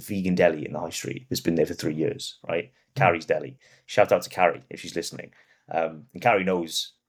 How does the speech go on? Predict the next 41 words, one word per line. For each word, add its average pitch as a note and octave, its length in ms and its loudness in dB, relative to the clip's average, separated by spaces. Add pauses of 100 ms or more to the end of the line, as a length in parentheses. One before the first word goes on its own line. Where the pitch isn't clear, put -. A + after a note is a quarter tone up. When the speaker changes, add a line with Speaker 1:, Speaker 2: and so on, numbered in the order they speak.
(120)
Speaker 1:
what - 180 0
I D#2 40 -4
think. E2 280 -6
I G2 100 6
thought F#2 280 0
that E2+ 60 -4
within E2+ 180 -4
the D#2+ 40 -8
first F2+ 280 0
six - 180 -4
months A2 300 2
of G2+ 80 -6
her G#2 160 6
starting G2+ 300 4
her G#2 60 2
business, G#2 380 0
it F2 60 -2
would F2 100 -2
have E2+ 80 -8
gone D2 160 -2
under C#2+ 300 -6 (400)
because E2+ 280 4
Speaker 2:
Mm. F2 40 -2
Speaker 1:
it E2 60 -6
was E2 120 -6
in E2+ 80 -4
a E2 60 -2
very, F#2 520 4 (800)
unfortunately, G#2 440 2
she F2+ 140 -6
couldn't G#2 160 -4
get F#2+ 120 4
it E2+ 40 0
in E2 60 -6
a E2 40 -8
spot - 320 0
that C#2+ 80 -6
would E2 120 -2
have D#2+ 80 -8
been D2+ 120 -8
better. - 400 -4